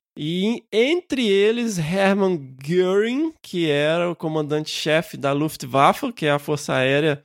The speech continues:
né, do Terceiro Reich, e Rudolf Hess, que é oficial da Schutzstaffel, que era comandante de Auschwitz,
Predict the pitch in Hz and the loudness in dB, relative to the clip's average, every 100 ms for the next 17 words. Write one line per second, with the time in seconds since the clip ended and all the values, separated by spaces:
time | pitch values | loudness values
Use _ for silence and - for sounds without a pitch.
0 | - 131 131 127 139 139 143 143 147 147 | -4 -2 -2 -2 -2 0 2 2 2 2
1 | 180 - - - 285 226 277 302 311 - | 2 -4 -10 -4 0 2 2 2 -2 0
2 | 202 240 247 - - 180 208 208 226 - | 0 2 0 -2 -4 0 0 -2 -8 -6
3 | 202 190 208 196 208 214 - 226 - - | -2 0 0 2 2 0 -2 -4 -6 0
4 | 185 226 - 165 135 _ - 151 175 180 | 2 2 2 2 0 _ -6 -4 -4 -2
5 | 190 214 196 220 - 285 233 320 359 - | 0 0 2 2 0 0 4 4 2 0
6 | 165 113 - - - | -2 -2 -4 -6 -8